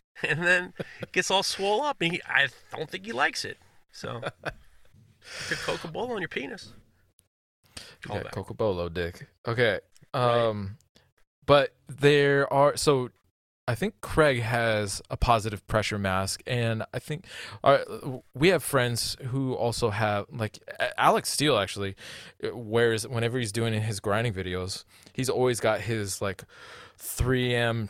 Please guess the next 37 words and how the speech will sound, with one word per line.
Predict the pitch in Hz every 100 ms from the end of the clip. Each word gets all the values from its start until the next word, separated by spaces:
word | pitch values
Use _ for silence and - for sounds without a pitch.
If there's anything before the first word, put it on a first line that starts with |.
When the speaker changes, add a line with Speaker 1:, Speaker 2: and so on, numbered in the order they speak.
| -
Speaker 2:
like, | 117 95 _
Tron | - 120 113 117
suit | - 110 101 -
thing | 110 104 101 98 101
where | 110
it's | 101 -
got, | 92
like, | 98
the | 117
Speaker 1:
Yeah. |
Speaker 2:
hose | 110 117 113 107
going | 113 107
down | 117 107
his | 101
back | 107 104 110
and |
everything, | 101 98 - 104 104 95
and | 85 85 _ _ _ _ - -
but | - 131
that | 131
kind | 143
of | 131 113
positive | - 120 120 120 104
pressure, | - 113 107 104 90 - - -
that | - 120
will | 123
help | 104 127 -
keep | - 135 127 - - - - -
any, | 147 165 160 110
it, | 160 151
it | 143 151
only | 147 160
pumps | 143 - 143 -
in | 131 117 107 _
hepa-filtered | - 127 - 127 - 117 - 107 101 104 - - - _ _ _ _
clean | - 151 139
air | 104 123 110